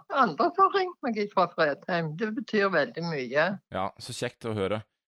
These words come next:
Speaker 2: Vi prøver jo å ha, vi har jo satt opp en sånn rytme som Anne Marie, eh, leder, at vi skal prøve spesielt ringe dere som er, eh, litt oppi åra,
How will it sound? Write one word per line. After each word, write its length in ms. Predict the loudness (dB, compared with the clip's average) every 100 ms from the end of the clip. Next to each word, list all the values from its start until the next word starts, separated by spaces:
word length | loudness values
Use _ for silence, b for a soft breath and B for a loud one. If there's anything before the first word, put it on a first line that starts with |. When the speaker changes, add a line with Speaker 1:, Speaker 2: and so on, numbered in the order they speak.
| -10
Speaker 2:
Vi 120 | -8
prøver 320 | -2 0 0
jo 140 | 0 0
å 40 |
ha, 100 | 0 0
vi 160 | 0
har 160 | 0 -2
jo 60 |
satt 260 | -2 -6 -4
opp 100 | -6
en 100 | -4
sånn 280 | -2 -2 -2 -2
rytme 300 | -4 -6 -6
som 160 | -4
Anne 260 | -4 -2 -2
Marie, 420 | -2 -2 -2 -2 -2
eh, 500 | -2 -4 -6 -8 -6
leder, 380 | -4 -2 -2
at 80 | -4
vi 80 | -6
skal 160 | -10 -4
prøve 240 | -4 -4
spesielt 560 | -8 -10 -4 -4 -4 -6
ringe 180 | -4 -4
dere 240 | -2 -4 -4
som 200 | -6 -6
er, 280 | -4 -4 -6 _ _ _ -8
eh, 200 | -2 -2
litt 320 | -4 -8 -14 -10
oppi 200 | -4 -2
åra, 240 | 0